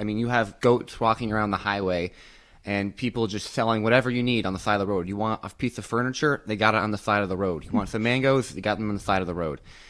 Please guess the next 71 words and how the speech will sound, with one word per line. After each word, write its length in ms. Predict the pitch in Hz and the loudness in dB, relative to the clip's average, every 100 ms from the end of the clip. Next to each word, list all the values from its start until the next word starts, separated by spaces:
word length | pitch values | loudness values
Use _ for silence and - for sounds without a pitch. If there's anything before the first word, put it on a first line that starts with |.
| - - | -20 -4
Uh, 240 | 98 98 | 0 2
and 260 | 113 113 - 127 | 2 -2 -4 -4
just 200 | 165 - | -4 0
everyone's 440 | 135 143 139 123 | 0 2 0 0
kinda 220 | - 123 101 | -2 -2 0
hustling, 540 | - 120 - 110 104 | 0 -4 -2 -2 -2
and, 160 | 98 95 | -4 -6
you 120 | 110 | -6
know, 200 | 104 87 - - - | -4 -6 -10 -18 -14
they're 140 | 117 107 | -10 -10
kinda 280 | - 123 | -4 -2
doing 260 | 110 117 113 | -2 -2 -2
their 120 | 107 | 0
own, 220 | 104 110 110 | -2 -4 -2
you 100 | 110 | -2
know, 60 | |
they 100 | 104 | -2
have 180 | 107 104 | -4 -4
their 100 | 101 | -4
job, 400 | 92 139 156 131 | -2 0 2 0
and 80 | 113 | -2
they 80 | 101 | -4
have 160 | 101 | -4
their 80 | 95 | -6
side 400 | 92 113 107 104 | -4 0 2 0
business, 460 | 104 101 107 98 110 | -4 -6 -6 -8 -8
and 80 | |
they 40 | 98 | -8
have 120 | 85 | -8
two 160 | - 127 | -4 -2
other 160 | 107 | 0
businesses 460 | 95 101 95 - 85 | -2 -4 -6 -8 -6
they're 100 | 85 | -6
doing. 300 | 82 76 - - - - - | -6 -8 -12 -20 -20 -20 -16
And 220 | - 104 104 | -8 -6 -4
I, 120 | 113 | -2
I 100 | 131 | -2
really 320 | 135 175 160 | 0 0 0
loved 300 | 120 120 110 | 2 0 0
that 120 | 101 | -2
there 80 | 101 | -2
was 140 | 101 | -2
a 80 | 101 | -2
really 200 | 107 123 | -2 -2
great 400 | 104 110 107 - | -2 -2 -2 -4
spirit 460 | - - 107 95 - | -14 -8 -4 -4 -4
there. 260 | 90 85 - - - - - - | -4 -4 -8 -16 -20 -20 -20 -4
Uh, 220 | 107 107 | 0 0
in, 180 | 131 139 | -2 -4
in 140 | 151 151 | -2 -2
terms 300 | - 180 175 | 0 0 2
of 80 | 151 | 0
what 100 | 143 | 0
we 80 | |
were 100 | 131 | 0
doing 420 | 101 156 185 165 120 | 2 2 4 2 -2
for 180 | 117 | -4
microgrids, 600 | 107 131 147 131 110 101 98 | 0 0 0 -4 -2 -4 -6
s-, 160 | - | -14
some 160 | - 131 | -8 -4
of 60 | 110 | -2
the 80 | |
research 420 | 95 113 - 110 - | -2 -4 -2 -2 -2
we 80 | |
were 100 | 101 | -2
there, 300 | 98 107 101 | 2 2 2
uh, 100 | 85 92 | 0 -2
my 120 | 92 | -4
friend 300 | - 120 104 | -2 -2 -2
and 100 | 95 | -4
I, 180 | 87 | -4